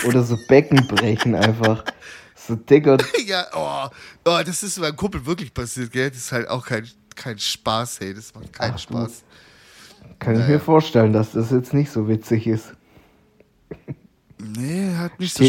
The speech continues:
Speaker 2: so Spaß
Speaker 1: jetzt aber
Speaker 2: gemacht.
Speaker 1: auch
Speaker 2: Sah
Speaker 1: nicht auf
Speaker 2: so,
Speaker 1: meiner
Speaker 2: sah nicht so
Speaker 1: To-Do-List.
Speaker 2: comfy aus. <clears throat> Also, ey, war geil, dass ihr wieder eingeschalten habt. Ähm, wir hören uns nächste Woche wieder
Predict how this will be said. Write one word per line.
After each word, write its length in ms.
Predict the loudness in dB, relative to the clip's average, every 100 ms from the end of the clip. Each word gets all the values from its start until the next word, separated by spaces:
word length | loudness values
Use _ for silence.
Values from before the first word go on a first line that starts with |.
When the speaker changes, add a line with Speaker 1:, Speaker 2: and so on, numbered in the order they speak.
| 6
Speaker 2:
so 60 |
Spaß 20 | 4
Speaker 1:
jetzt 100 | 4
aber 120 | 4
Speaker 2:
gemacht. 140 | 6
Speaker 1:
auch 100 | 6
Speaker 2:
Sah 140 | 6 6
Speaker 1:
nicht 60 | 4
auf 120 | 4
Speaker 2:
so, 80 | 2
Speaker 1:
meiner 200 | 4 2
Speaker 2:
sah 340 | 0 0 2
nicht 160 | 4 2
so 60 | 2
Speaker 1:
To-Do-List. 60 |
Speaker 2:
comfy 380 | 0 -4 -12 -12
aus. 300 | -10 -12 -16 -20 -20 -20 -20 -20 -20 _ _ -20 -20 -20 _ -4
<clears throat> 880 | 2 2 4 6 6 6 4 -2 -2
Also, 400 | 0 0 -4 -12 -16 _ _ -2
ey, 240 | 0 0
war 180 | 0 -2
geil, 280 | 0 0 0
dass 180 | -4 -12
ihr 60 | -14
wieder 140 | -8
eingeschalten 600 | -8 -8 -6 -6 -6 -4
habt. 340 | -4 -4 -12 -20 -20 _ _ -2
Ähm, 480 | 2 4 2 -4 -8 _ _ _ _ _ _ _ _ _ _ _ _ _ _ -12
wir 540 | -4 0 0 0 -4 _ -8
hören 260 | -2 -2
uns 180 | -2 -6
nächste 280 | -8 -6 -2
Woche 280 | 0 0 -2
wieder 480 | -4 0 -2 -2